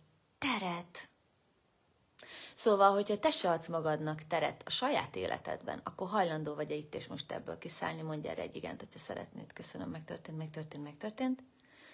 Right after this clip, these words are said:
És hajlandó vagy abba beszállni, hogy lehetséges, biztonságos és szabad saját magamnak teret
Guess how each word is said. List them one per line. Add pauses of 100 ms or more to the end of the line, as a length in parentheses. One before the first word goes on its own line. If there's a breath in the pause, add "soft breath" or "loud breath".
(400 loud breath)
És
hajlandó
vagy
abba
beszállni,
hogy
lehetséges,
biztonságos
és
szabad
saját
magamnak
teret